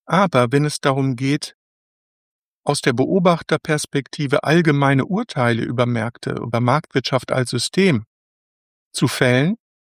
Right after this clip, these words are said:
da sind wir dann keine Experten. Und da gibt es dann große Orientierungsschwierigkeiten. Und die zu erforschen, das ist der genaue Gegenstand der Wirtschaftsethik und meines Forschungsprogramms der Ordonomik.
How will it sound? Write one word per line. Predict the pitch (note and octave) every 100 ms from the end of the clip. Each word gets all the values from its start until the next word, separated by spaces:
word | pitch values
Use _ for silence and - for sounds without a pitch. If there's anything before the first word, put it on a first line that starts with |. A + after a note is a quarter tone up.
| _
da | A#2+
sind | C3+ F3 E3+
wir |
dann | D#3+ D#3+ E3 F#3
keine | - E3+ F3+ A#2
Experten. | - - - A#2 - - _ _ _ _ _ _ _ _
Und | C3+ B2 - -
da | B2+
gibt | C#3+ - D#3+
es | D3 - - - _ _
dann | - C#3+ C#3 D3 F#3 F#3 - F3 -
große | C#3+ D#3+ - D#3 D3+
Orientierungsschwierigkeiten. | D3+ D3 C#3+ - F3 C#3 A#2+ - B2+ B2 A#2+ - A#2+ A#2+ F3 A3+ _ _ _ _ _ _
Und | D3 B2 -
die | F3
zu | -
erforschen, | F#3+ D3+ - C#3+ D3+ E3 D#3 -
das | C#3+
ist | - D3 -
der | C#3+ C3+ C3+
genaue | B2+ B2+ B2+
Gegenstand | A#2+ C3+ D3+ - - B2+
der | B2
Wirtschaftsethik | B2 D#3 - C3+ - C3+ C3+ D3 C#3
und | C3+
meines | C3 B2+ B2
Forschungsprogramms | - C3+ C#3+ C3 - B2+ C3 C3 -
der | C3+
Ordonomik. | A#2+ B2 A#2+ A#2 A#2 A2 -